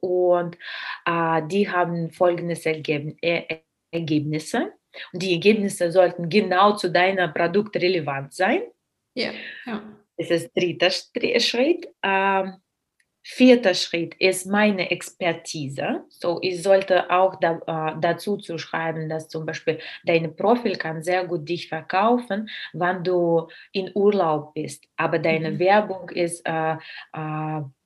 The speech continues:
Speaker 1: noch läuft und, oder deine Reels, äh, performen super,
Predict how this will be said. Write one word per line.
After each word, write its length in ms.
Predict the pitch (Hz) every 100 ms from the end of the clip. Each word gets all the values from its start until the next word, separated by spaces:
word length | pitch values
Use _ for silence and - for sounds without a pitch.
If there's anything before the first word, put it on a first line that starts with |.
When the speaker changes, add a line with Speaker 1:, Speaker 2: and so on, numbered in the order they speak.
| _ _ -
Speaker 1:
noch 360 | 185 180 170
läuft 540 | 175 170 156 156 - -
und, 320 | 170 160 -
oder 380 | 160 170 165 156 147
deine 360 | 175 165 165 156
Reels, 540 | 156 208 226 226 -
äh, 200 | - 165
performen 680 | 160 170 165 - 160 160 160
super, 580 | - 185 180 180 165